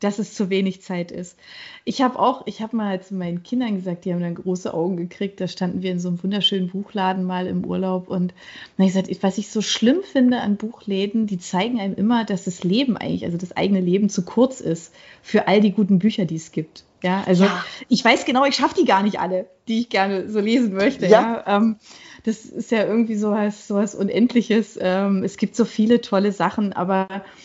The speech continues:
Speaker 1: bei uns ist so ein bisschen so eine Tradition, dass wir am Ende, ähm, eines Podcasts nämlich immer nach Buchempfehlungen fragen. Und wenn du jetzt so viel liest, dann kannst du bestimmt
Speaker 2: Ah.
Speaker 1: ein, zwei,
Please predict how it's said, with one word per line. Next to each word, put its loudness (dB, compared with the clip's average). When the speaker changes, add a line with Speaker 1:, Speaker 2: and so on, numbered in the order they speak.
Speaker 1:
bei 2
uns 2
ist -4
so 0
ein 2
bisschen 0
so 0
eine 2
Tradition, -2
dass -2
wir 0
am -2
Ende, 0
ähm, -2
eines -4
Podcasts -4
nämlich 2
immer 6
nach 0
Buchempfehlungen 0
fragen. -4
Und -2
wenn 4
du 0
jetzt -4
so 0
viel 0
liest, 6
dann 0
kannst -2
du 0
bestimmt 2
Speaker 2:
Ah. -12
Speaker 1:
ein, 6
zwei, -2